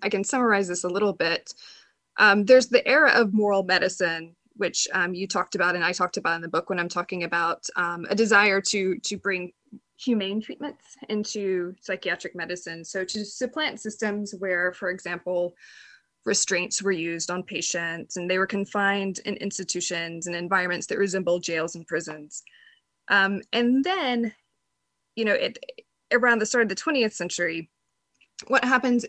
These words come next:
is, uh, lifespans are increasing. Um, there's more people living in the country due to immigration. Um, there's more people who, for example, are, are elderly and, and,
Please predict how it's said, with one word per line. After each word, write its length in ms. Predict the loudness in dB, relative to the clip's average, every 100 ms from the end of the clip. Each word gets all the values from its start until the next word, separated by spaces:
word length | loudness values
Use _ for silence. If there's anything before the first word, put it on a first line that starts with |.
| 2
is, 600 | 4 4 0 -4 -10 -4
uh, 340 | 4 6 6 2 -4 _ _ _ _ _ _ _ _ _ _ _ _ _ _ 2
lifespans 800 | 6 6 4 0 0 0 -2 -2 4
are 140 | 4
increasing. 640 | 4 0 -4 -4 -6 -6 -10 _ _ 4
Um, 260 | 6 6
there's 180 | 4 2
more 160 | 0 0
people 260 | 0 0
living 180 | 2 0
in 60 | -2
the 60 |
country 360 | -6 -4 -6 -8 _ -8
due 100 | -4
to 120 | -4
immigration. 640 | -4 -4 -2 0 0 -2 -8 _ _ _ _ _ _ 0
Um, 180 | 0 2
there's 200 | 0 0
more 120 | 0
people 300 | 0 -2 0
who, 160 | 0
for 180 | 0 -2
example, 400 | -2 -4 -4 -2
are, 160 | -2 0
are 120 | 0 2
elderly 500 | 2 2 0 -2 -4
and, 140 | -6 -8
and, 260 | -10 -12